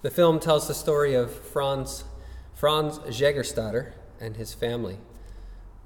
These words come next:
Franz was a peasant farmer in Austria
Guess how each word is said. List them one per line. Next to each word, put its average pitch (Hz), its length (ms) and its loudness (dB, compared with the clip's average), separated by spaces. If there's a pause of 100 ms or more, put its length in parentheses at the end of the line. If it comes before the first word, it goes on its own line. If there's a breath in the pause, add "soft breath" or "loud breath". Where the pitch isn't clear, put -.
(100)
Franz 147 420 0
was 131 240 2
a 113 480 4
peasant 147 260 0
farmer 127 420 0
in 110 120 0
Austria 110 520 -6